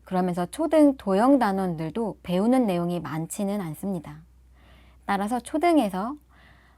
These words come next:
반드시 제대로 알지 않으면 문제가 되는 다-,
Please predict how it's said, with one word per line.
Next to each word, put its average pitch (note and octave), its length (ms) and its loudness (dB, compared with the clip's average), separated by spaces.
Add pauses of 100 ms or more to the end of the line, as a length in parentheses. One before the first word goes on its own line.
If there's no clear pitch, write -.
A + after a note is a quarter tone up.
(280)
반드시 G#3+ 760 0 (1400)
제대로 C#4 720 8
알지 G3+ 400 2
않으면 F#3+ 380 2
문제가 G#3 460 2
되는 F3 220 -2
다-, E3+ 200 -12